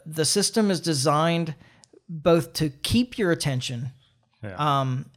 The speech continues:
Speaker 1: and to push you in certain directions.
Speaker 2: Yeah.
Speaker 1: Um, and, uh, and it's not for you.
Speaker 2: Yeah.
Speaker 1: It's about getting things from you.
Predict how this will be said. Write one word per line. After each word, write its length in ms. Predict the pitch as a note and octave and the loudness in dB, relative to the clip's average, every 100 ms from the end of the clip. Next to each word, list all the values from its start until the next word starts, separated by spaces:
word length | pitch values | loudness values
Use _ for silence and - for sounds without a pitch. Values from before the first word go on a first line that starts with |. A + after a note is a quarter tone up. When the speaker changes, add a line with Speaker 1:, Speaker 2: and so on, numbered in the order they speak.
| - | -4
Speaker 1:
and 260 | F3+ F3+ | 0 0
to 140 | - E3+ | -2 -2
push 420 | - A3+ A3 - | 4 4 4 2
you 180 | G3 E3 | 2 2
in 120 | D#3 | 2
certain 320 | - D#3 D3 | 0 -2 -4
directions. 680 | C3 A2+ A2+ - A#2+ - - _ C3 | -4 -4 -4 -10 -12 -16 -16 _ -12
Speaker 2:
Yeah. 280 | G#2+ F#2 G2+ _ _ F3+ | -10 -10 -16 _ _ -8
Speaker 1:
Um, 580 | C#3 C3 C3 B2+ C3+ C3 _ E3 | -4 -2 -2 -4 -6 -10 _ -4
and, 540 | E3+ E3+ D#3 C#3+ D#3+ _ _ _ - | 0 0 0 -4 -10 _ _ _ -12
uh, 380 | C3+ C#3 C3 C3+ - - _ _ _ _ F#3+ | -6 -4 -4 -6 -12 -20 _ _ _ _ -2
and 120 | F#3+ | 0
it's 160 | F#3 | 2
not 220 | G#3+ G3 - | 2 2 0
for 480 | - G#3+ G3 F#3 | -2 2 4 4
you. 380 | D3 A#2+ A#2 - - _ _ _ _ - | 0 -4 -10 -16 -20 _ _ _ _ -10
Speaker 2:
Yeah. 280 | A2+ G2+ G2 _ _ | -8 -8 -10 _ _
Speaker 1:
It's 180 | F3+ F3 | -4 0
about 280 | E3+ F3 D3+ | 6 6 6
getting 260 | G3+ G3 D#3 | 4 4 2
things 280 | F3 D3 - | 0 0 -4
from 400 | - D#3+ D#3 B2+ | 0 0 2 -2
you. 200 | - | -8